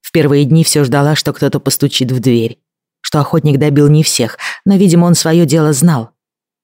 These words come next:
И да, я много думала о нем, почему-то. О том, кто не верил словам и чужим историям,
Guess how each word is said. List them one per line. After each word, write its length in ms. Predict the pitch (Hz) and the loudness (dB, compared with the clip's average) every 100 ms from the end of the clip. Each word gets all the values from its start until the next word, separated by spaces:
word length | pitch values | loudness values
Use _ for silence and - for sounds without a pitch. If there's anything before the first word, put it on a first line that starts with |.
| _ | _
И 120 | 196 | 0
да, 180 | 147 202 | 2 0
я 200 | 160 139 | 0 2
много 280 | 139 143 143 | 2 2 0
думала 340 | 139 175 151 | 2 2 2
о 60 | 131 | 0
нем, 320 | 131 127 120 _ _ _ - | -2 -2 -6 _ _ _ -8
почему-то. 640 | 147 - 135 127 - 123 - _ _ _ _ - | -6 -2 0 -2 -4 -12 -14 _ _ _ _ -10
О 80 | |
том, 180 | 151 165 | 0 0
кто 180 | 160 160 | 0 0
не 140 | 151 | 2
верил 260 | 147 143 143 | 2 2 0
словам 440 | - 143 139 147 | 0 -2 0 0
и 40 | 143 | 0
чужим 380 | 151 120 135 262 | 0 0 0 0
историям, 640 | - - 165 160 156 | -2 -2 0 0 0